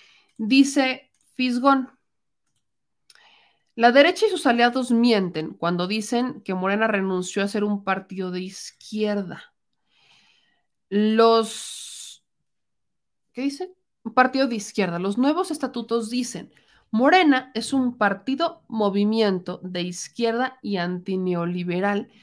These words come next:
que busca dar continuidad a las luchas históricas del pueblo mexicano". Tal cual, me voy a leer el estatuto de Morena, que aquí, eh, y esto saben quién lo dijo,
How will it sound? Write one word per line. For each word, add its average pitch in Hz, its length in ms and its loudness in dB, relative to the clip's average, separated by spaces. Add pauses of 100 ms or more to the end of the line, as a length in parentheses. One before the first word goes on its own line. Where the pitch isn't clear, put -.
(280)
que 220 160 4
busca 269 500 -2
dar 240 260 2
continuidad 226 720 0
a 233 60 2
las 190 220 -4
luchas 214 340 -6
históricas 233 640 -8
del 170 140 -8
pueblo 190 500 -6
mexicano". - 800 -14 (920)
Tal 180 320 -4
cual, 262 400 4
me 190 60 -8
voy 160 160 -2
a 175 40 4
leer 180 180 0
el 180 140 -2
estatuto 175 420 -10
de 175 80 -2
Morena, 185 420 -2
que 185 460 -10
aquí, 180 580 -10 (160)
eh, 143 260 -16
y 202 140 -2
esto 208 220 -2
saben 233 280 2
quién 226 200 -2
lo 226 100 0
dijo, 226 400 -6